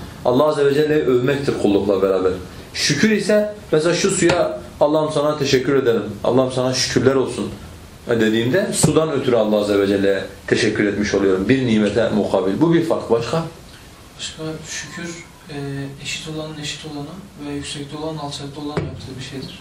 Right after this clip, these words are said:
Speaker 1: Tamam.
Speaker 2: Ama hamd ise alçakta olanın yüksekte olana yaptığı övgüdür.
Speaker 1: Hamd ile şükür arasındaki farklardan bir tanesi de bu, değil mi? Şükür herkese yapılır. Yani insan patronuna da yapar, arkadaşına da yapar, kocasına da yapar, Rabbine de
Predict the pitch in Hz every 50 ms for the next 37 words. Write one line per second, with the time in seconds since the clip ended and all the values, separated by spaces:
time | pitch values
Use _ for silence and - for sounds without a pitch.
0 | - - - 104 95 95 98 117 143 147 143 143 147 151 160 160 160 160 156 -
1 | - 185 190 190 - - 143 143 139 - 147 143 160 160 156 151 160 170 180 175
2 | 147 - - 156 143 143 147 151 143 139 135 131 127 127 123 - - - 131 127
3 | 131 131 127 - - - - - - - - - - 147 139 147 156 - 147 143
4 | 165 170 160 - - - 156 151 147 139 139 - 135 131 131 143 139 - 139 127
5 | - 131 123 123 127 139 143 139 135 135 135 127 127 123 127 151 165 160 147 139
6 | 123 104 120 143 175 170 143 - - 139 123 180 165 165 180 190 185 170 139 -
7 | - 107 101 95 - 98 92 90 90 110 110 107 107 107 110 - - - - -
8 | 147 135 131 120 - 143 139 143 139 - - - - - - - 127 120 - 127
9 | 127 127 131 131 131 127 127 123 120 - 135 127 123 120 123 120 - 123 120 120
10 | 120 - 135 123 123 123 120 117 117 127 123 120 - 120 113 117 117 113 120 127
11 | 127 123 127 120 120 117 165 175 170 170 160 151 156 156 151 139 120 110 - -